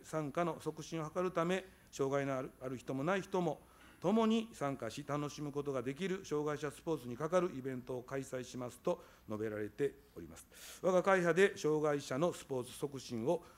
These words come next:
主張、これまで主張して、えー、きましたが、この障害者スポーツイベントはどういうものなのかをまずお伺いいたします。九、多様な生活社会の諸課題解決にむ-、に取り組むまちづくりについての、かっ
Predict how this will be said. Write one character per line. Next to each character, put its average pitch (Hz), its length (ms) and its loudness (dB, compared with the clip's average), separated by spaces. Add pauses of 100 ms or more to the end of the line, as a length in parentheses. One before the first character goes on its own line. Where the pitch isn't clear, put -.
(160)
主 - 120 -14
張、 123 320 2
こ 120 80 -2
れ 117 80 0
ま 120 100 -2
で 139 120 -4
主 - 100 -12
張 107 280 -6
し - 120 -16
て、 110 320 -8
え 87 260 -16
ー、 - 60 -20
き 104 40 -12
ま 101 120 -8
し - 80 -14
た 92 120 -10
が、 123 160 -4 (220)
こ 151 140 2
の 185 240 6 (260)
障 131 380 -2
害 127 180 -4
者 127 160 -6
ス - 120 -12
ポ 139 160 -4
ー 127 60 -8
ツ 127 120 -10
イ - 20 -8
ベ 131 140 -4
ン 113 60 -6
ト 131 120 -2
は 139 120 -2 (300)
ど 175 220 6
う 196 60 8
い 190 100 0
う 190 220 -4
も 160 120 0
の 151 140 -2
な 127 160 -2
の 123 140 -4
か 175 180 4
を - 140 2 (160)
ま 113 100 -2
ず 98 100 -10 (120)
お 90 60 -12
伺 85 280 -16
い 78 40 -16
い - 20 -20
た 78 120 -18
し - 140 -16
ま 80 80 -18
す。 - 100 -18 (360)
九、 202 180 2 (180)
多 143 120 0
様 185 180 4
な 165 240 4
生 127 200 -4
活 117 180 -6
社 139 120 -6
会 120 200 -2
の 147 180 -2
諸 - 140 -10
課 135 160 -4 (560)
題 104 180 -2 (100)
解 120 200 -4
決 120 200 -6
に 120 120 -2
む-、 123 120 -4 (600)
に 139 220 -2
取 107 240 -6
り 104 60 -6
組 117 180 -4
む 117 60 0
ま 127 60 0
ち 117 120 -10
づ 117 100 -10
く 107 120 -12
り 98 80 -8
に 92 100 -10
つ - 160 -18
い - 0 -
て 92 180 -12
の、 135 160 0
か 120 200 -10
っ - 20 -8